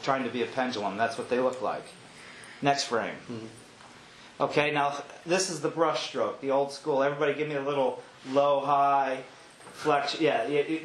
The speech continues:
Speaker 1: little brush here. Everybody brush up on it. That's what that looks like.
Speaker 2: Sure.
Speaker 1: All right? So you have to watch what the forearms are doing. Write this down. This is, you have to watch the segment motion of the forearm,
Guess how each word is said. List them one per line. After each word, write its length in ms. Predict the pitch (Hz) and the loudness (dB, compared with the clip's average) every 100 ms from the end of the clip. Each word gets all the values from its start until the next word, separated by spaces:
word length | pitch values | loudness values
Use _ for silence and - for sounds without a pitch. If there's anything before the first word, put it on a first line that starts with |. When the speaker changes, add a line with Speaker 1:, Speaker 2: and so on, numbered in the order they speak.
| 147 | 0
Speaker 1:
little 240 | 156 151 | 2 2
brush 380 | 113 147 151 - | 2 0 0 -2
here. 160 | 151 139 | -2 0
Everybody 300 | 143 160 - | 2 2 2
brush 280 | 165 147 | 0 2
up 180 | 151 151 | 0 0
on 220 | 165 170 | 2 0
it. 60 | 185 | -2
That's 220 | - 135 160 | -4 -6 -4
what 100 | 143 | 0
that 200 | 170 160 | 0 0
looks 180 | 139 135 | -4 -4
like. 260 | 113 104 - - - - | -6 -6 -12 -20 -20 -20
Speaker 2:
Sure. 100 | 117 - - - - - - 143 | -20 -20 -20 -20 -16 -16 -6 0
Speaker 1:
All 60 | 135 | 2
right? 220 | 151 196 185 - - - - - - - - - - - | 2 0 -6 -12 -16 -16 -18 -18 -20 -20 -20 -20 -18 -8
So 320 | - 170 151 | 0 2 4
you 120 | 151 151 | 2 4
have 300 | 185 190 190 | 4 2 2
to 100 | 170 | 0
watch 520 | 151 170 156 147 - | 4 4 4 -2 -4
what 260 | 160 156 156 | -2 -2 -2
the 120 | 131 | -4
forearms 720 | - 208 226 196 147 135 131 | -2 0 4 4 2 -2 -4
are 120 | 127 | -4
doing. 480 | 127 135 127 139 156 - | -2 -2 -2 -4 -8 -6
Write 220 | 131 123 | -6 -4
this 200 | 160 - | -6 -2
down. 240 | 147 139 139 139 | 2 2 2 0
This 120 | - - - | -4 -4 -4
is, 160 | - - 92 - - - | -6 -8 -6 -6 -6 2
you 80 | 151 | 4
have 200 | 160 160 | 4 2
to 60 | 165 | 2
watch 340 | 160 165 - | 4 2 -2
the 180 | 165 139 - | -2 -2 -6
segment 580 | - - 180 180 180 | -4 2 2 2 0
motion 360 | 160 156 151 151 | 2 2 2 -2
of 100 | 143 | -2
the 80 | 131 | -2
forearm, 680 | - 190 190 135 127 123 | -2 2 4 4 4 0